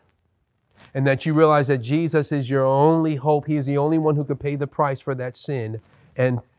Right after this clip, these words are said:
for you to be forgiven. And then you repent of that sin and you ask for forgiveness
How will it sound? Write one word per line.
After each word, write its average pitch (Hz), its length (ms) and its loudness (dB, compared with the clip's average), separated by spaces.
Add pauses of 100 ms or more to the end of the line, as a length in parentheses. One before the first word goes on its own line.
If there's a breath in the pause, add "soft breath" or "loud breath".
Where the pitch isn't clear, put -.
for 143 100 0
you 131 160 0
to 135 120 -4
be 143 160 -2
forgiven. 127 540 -4
And 127 140 -4
then 135 160 -2
you 127 100 -4
repent 156 540 -4
of 147 160 -4
that 139 220 -6
sin 165 320 -4
and 131 140 -2
you 127 100 -6
ask 143 320 0
for 139 120 -6
forgiveness 175 640 -6